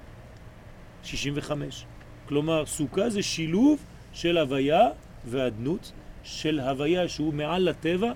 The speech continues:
עם אדנות שהוא בתוך הטבע. ודווקא בגלל שיש את השילוב הזה, יש את השמחה. כי אם אין שלמות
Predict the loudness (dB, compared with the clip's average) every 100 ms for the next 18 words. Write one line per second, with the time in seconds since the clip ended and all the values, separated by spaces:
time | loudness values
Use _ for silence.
0 | -6 -16 -6 -4 0 0 0 -4 -4 -4
1 | -4 -4 -6 -8 -6 -6 -6 -8 -14 -18
2 | -18 -10 -6 0 4 4 4 2 4 2
3 | 4 4 4 2 -2 -4 -2 0 0 0
4 | 0 -2 0 -4 -6 -8 -8 -8 -12 -14
5 | -14 -16 -16 -16 -16 -14 -6 4 6 6
6 | 4 2 4 6 6 4